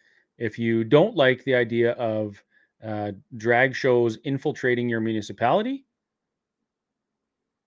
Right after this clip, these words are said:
and you haven't gone to a council meeting, I would say you're failing. And, you know, oh, shoot, I've done it again. I've already got myself in hot water. When I talk about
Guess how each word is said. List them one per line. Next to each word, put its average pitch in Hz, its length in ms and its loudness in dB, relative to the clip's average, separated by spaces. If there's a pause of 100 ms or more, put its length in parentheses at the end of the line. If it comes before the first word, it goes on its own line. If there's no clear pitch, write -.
(140)
and 117 140 -4
you 117 60 -2
haven't 139 240 2
gone 135 220 2
to 131 180 2
a 120 80 2
council 147 340 -4
meeting, 190 320 -6
I 107 100 -6
would 107 160 -6
say 107 120 -6
you're 107 120 -8
failing. 202 380 -10 (880)
And, 139 260 2 (140)
you 151 80 -6
know, 156 140 -2
oh, 131 260 -4
shoot, 110 420 -4
I've 123 260 2
done 110 160 -4
it 107 80 -6
again. 104 280 -8
I've 107 80 -4
already 123 180 0
got 117 160 -2
myself 107 280 -8
in 101 60 -14
hot 101 200 -12
water. - 320 -20 (1400)
When 139 200 6
I 233 360 6 (120)
talk 170 280 4
about 139 440 4